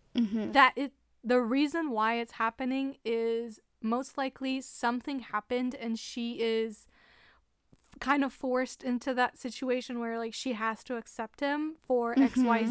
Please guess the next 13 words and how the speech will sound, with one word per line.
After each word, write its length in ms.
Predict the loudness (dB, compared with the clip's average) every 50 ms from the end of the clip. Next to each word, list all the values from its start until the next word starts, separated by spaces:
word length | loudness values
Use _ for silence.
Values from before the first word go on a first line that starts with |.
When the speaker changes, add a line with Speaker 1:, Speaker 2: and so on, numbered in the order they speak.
| 0 0
Speaker 2:
Z 240 | -2 -4 -6 -4
reason 520 | -2 -2 -2 -2 -2 -4 -2 -2 -2 -2 -2
because 360 | -4 -4 -4 -6 -8 -6 -6
he 160 | -2 -2 0 0
doesn't 320 | 0 -2 -2 -2 -2 -2
look 200 | -2 -4 -4 0
all 200 | 2 2 2 2 2
that 160 | 0 -4 -4
happy 440 | -4 -6 -6 -6 -6 -6 -6 -6 -4
and 380 | -4 -4 -4 -4 -4 -6 -6
neither 280 | -6 -6 -4 -4 -4 -6
does 160 | -6 -8 -12 -12
she. 400 | -14 -10 -8 -6 -4 -2 -4